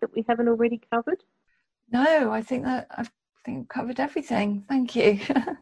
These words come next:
Speaker 2: <laughs> Everything I can think of for now, anyway. <laughs>
Speaker 1: Do you have any future study plans within this field?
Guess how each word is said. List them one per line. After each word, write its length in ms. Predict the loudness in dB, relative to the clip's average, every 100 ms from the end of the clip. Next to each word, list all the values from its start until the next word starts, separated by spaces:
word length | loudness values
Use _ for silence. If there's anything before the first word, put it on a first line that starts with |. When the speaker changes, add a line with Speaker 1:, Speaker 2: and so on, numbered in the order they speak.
| _ _ -20
Speaker 2:
<laughs> 800 | -20 -16 -16 -18 _ _ _ -8
Everything 300 | -4 -2 0
I 80 | 0
can 140 | 0
think 220 | -2 -2
of 120 | -6
for 120 | -8 -6
now, 280 | -4 -2
anyway. 400 | -2 -2 -2 0 0
<laughs> 1160 | -4 -14 -14 -16 -16 -18 -20 _ _ _ _ 4
Speaker 1:
Do 60 |
you 60 | 4
have 140 | 6 6
any 220 | 6 4
future 560 | 0 -4 -2 2 4
study 380 | 2 0 2 2
plans 500 | -2 -2 -2 -4 -8 0
within 360 | 2 4 4
this 140 | 2 0 -2
field? 400 | 0 0 -2